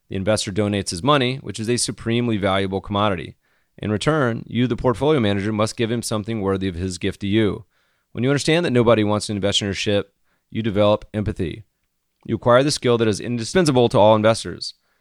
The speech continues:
the ability to switch back and forth in your imagination from your own point of view as a portfolio manager to the point of view of the investor. You learn to ask yourself with every sentence and every phrase,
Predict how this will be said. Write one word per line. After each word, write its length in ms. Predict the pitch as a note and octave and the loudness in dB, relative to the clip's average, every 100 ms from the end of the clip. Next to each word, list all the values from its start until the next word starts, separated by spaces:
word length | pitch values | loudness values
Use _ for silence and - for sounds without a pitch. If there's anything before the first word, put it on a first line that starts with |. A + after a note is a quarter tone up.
| _ | _
the 100 | - | -10
ability 280 | F2 A#2 C3+ | -2 0 0
to 80 | A#2 | -2
switch 280 | - A#2+ - | -2 -4 -2
back 220 | G2+ A2 | -2 -2
and 140 | C3 | -4
forth 260 | - A2+ A2 | -2 -2 -2
in 60 | |
your 80 | A#2 | -4
imagination 720 | A#2+ A#2+ A#2 C3+ C3+ G#2+ F#2+ | 0 0 0 -2 -2 -4 -8
from 160 | G2+ G2+ | -10 -8
your 100 | F#2+ | -4
own 160 | A#2+ C#3+ | -4 -2
point 220 | A#2+ A#2 | -2 -2
of 80 | F#2+ | 0
view 220 | G2+ G#2 | 0 0
as 80 | G2 | 0
a 40 | |
portfolio 380 | - A#2 C3+ C3+ | -4 -2 0 2
manager 480 | A#2 G#2+ G2 G#2 - _ _ | 2 0 -2 -4 -6 _ _
to 60 | - | -10
the 80 | G2+ | -6
point 240 | - A2 | -4 -2
of 60 | A2 | -2
view 160 | G2 | 0
of 80 | G#2 | 0
the 80 | G2+ | 0
investor. 640 | G#2 G#2 A#2 - F2 - - _ _ _ _ - | 2 2 2 0 -6 -8 -14 _ _ _ _ -12
You 100 | G#2+ | -6
learn 140 | A2 | -4
to 80 | A2 | 0
ask 240 | A2+ B2+ | 0 -2
yourself 360 | A#2 - G#2+ G2+ | -4 0 0 0
with 120 | G2+ | -2
every 180 | G2+ B2 | -2 -2
sentence 320 | - C3+ B2+ | -2 -4 -4
and 60 | B2 | -4
every 160 | B2+ | -4
phrase, 500 | B2 A2 G2 F#2+ F#2+ | -2 0 2 0 -4